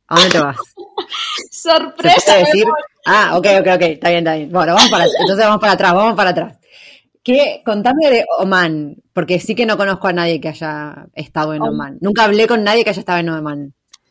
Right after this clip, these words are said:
Speaker 2: Qué maravilla de país, es uno de mis países
Speaker 1: Oh.
Speaker 2: favoritos. Qué país, de verdad.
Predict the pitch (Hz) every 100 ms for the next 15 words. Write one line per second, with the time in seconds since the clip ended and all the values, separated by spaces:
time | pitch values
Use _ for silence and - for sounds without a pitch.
0 | _ _ _ - 320 370 349 302 285 294
1 | 294 285 262 254 247 254 - 359 - -
2 | 294 392 392 285 277 277 254 262 285 269
3 | _ - 247 233 240 247 247 220 - 262
4 | 311 359 302 233 226 233 226 214 214 208
5 | 220